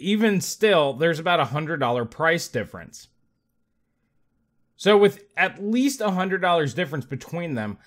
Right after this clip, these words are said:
does it make sense to go ahead and get the overclocking motherboard, get the overclocking C P U? Well, let's take a look at how the eighty-four hundred compares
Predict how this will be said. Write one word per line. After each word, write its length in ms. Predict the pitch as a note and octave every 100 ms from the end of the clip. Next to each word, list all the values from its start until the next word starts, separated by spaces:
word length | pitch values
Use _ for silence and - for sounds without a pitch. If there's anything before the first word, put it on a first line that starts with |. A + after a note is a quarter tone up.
| _ _ _ _ _
does 160 | D#3+ E3+
it 160 | B3
make 260 | E3 G3+ F#3+
sense 580 | - - A3 F3+ D#3+ -
to 100 | E3
go 240 | D3+ D#3
ahead 240 | D3 D#3 D3+
and 120 | C#3+
get 240 | C#3+ F3
the 180 | F#3 F#3 C#3
overclocking 960 | D3+ C3 D3+ - B2 B2+ A#2+ C3+ B2+
motherboard, 720 | B2+ B2+ C3+ G#2+ A2+ A2 G2
get 300 | A#2+ D#3+ E3+
the 100 | D#3
overclocking 800 | E3 D3+ C#3 A#2+ B2 A#2+ A#2 B2+
C 220 | A2+ A2 A2
P 160 | -
U? 400 | A2+ C3+ F3+ B2 - _ _ _ _ _ _
Well, 440 | F3+ A3 A3 -
let's 240 | F3+ A#3 A3+
take 240 | C#4+ C#4
a 60 | A3
look 320 | F3 F3+ F#3
at 80 | E3
how 180 | E3 D#3+
the 360 | D3+ D#3+ D3 D#3+
eighty-four 460 | G3+ A3+ A3+ G3+
hundred 500 | D3 C#3 C3 C#3 C#3
compares 840 | D3 D3+ - A#3 A3+ D#3 C3 C3+